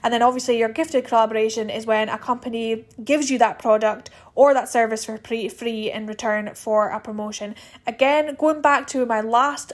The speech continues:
podcast, um, remember to use the hashtag ad, guys. It is the law. Um, and don't think that just saying, "This is a gift, by the way," is good enough.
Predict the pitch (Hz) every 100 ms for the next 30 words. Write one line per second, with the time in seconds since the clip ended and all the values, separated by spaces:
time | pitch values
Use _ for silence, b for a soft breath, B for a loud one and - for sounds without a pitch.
0 | - - 269 269 - 262 254 254 - B
1 | B B - 247 247 247 240 254 277 339
2 | 349 330 269 240 220 226 220 - 214 214
3 | 226 214 220 214 220 214 B B _ 277
4 | 269 262 - 214 208 214 214 208 B B
5 | 226 220 226 220 220 220 - 233 226 220
6 | 220 254 - 269 262 233 - _ _ _
7 | - 254 247 226 202 - 240 254 - 233
8 | 220 220 247 220 220 226 - - 214 214
9 | 214 196 214 - 285 269 262 262 -